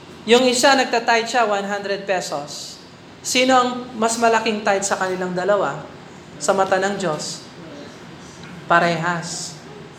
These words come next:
They are equal. Why? Because he gave of what his tenth is And she gave of what her tenth is. They both gave a tenth of what is in their hand.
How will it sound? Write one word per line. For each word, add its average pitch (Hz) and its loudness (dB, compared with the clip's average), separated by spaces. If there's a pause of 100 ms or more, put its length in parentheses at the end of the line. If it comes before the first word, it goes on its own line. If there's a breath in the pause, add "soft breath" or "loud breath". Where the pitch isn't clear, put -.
They 190 6
are 196 4
equal. 185 -2 (500)
Why? 190 6 (320)
Because 214 -2 (320)
he 269 2
gave 214 4 (320)
of 190 -2
what 202 2
his 277 0 (140)
tenth 196 -4
is 185 -6 (300)
And 208 0 (200)
she 277 2
gave 202 4
of 214 2
what 208 4
her 311 2
tenth 185 -4
is. 190 -4 (480)
They 196 6
both 254 4
gave 196 2
a 214 -2
tenth 240 -2
of - -2
what 240 6 (200)
is 220 0
in 233 -2
their 208 2
hand. 202 -2